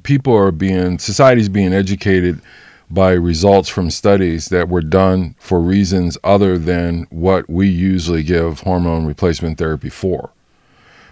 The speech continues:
Um, hormone replacement therapy should take care of the long-term genital urinary atrophy.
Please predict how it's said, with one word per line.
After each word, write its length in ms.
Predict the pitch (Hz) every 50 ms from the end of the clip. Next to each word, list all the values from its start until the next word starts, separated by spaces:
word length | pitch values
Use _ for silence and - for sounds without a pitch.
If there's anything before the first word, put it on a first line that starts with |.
| -
Um, 480 | - 85 87 87 87 87 87 85 - - -
hormone 420 | - - 120 127 135 143 131 127 110
replacement 580 | 101 101 98 - 120 110 - - 107 95 90
therapy 360 | - 101 95 92 90 80 90 87
should 240 | - - 101 85
take 240 | - - 104 98 90
care 220 | - - 92 90 85
of 120 | 85 80
the 100 | 80 82
long-term 580 | 82 92 95 98 101 95 - 104 92 87 85 78
genital 380 | 80 87 90 90 82 - 87
urinary 520 | 82 85 85 85 85 85 82 82 80 78 -
atrophy. 640 | - 87 87 87 - 85 71 - - - 60 55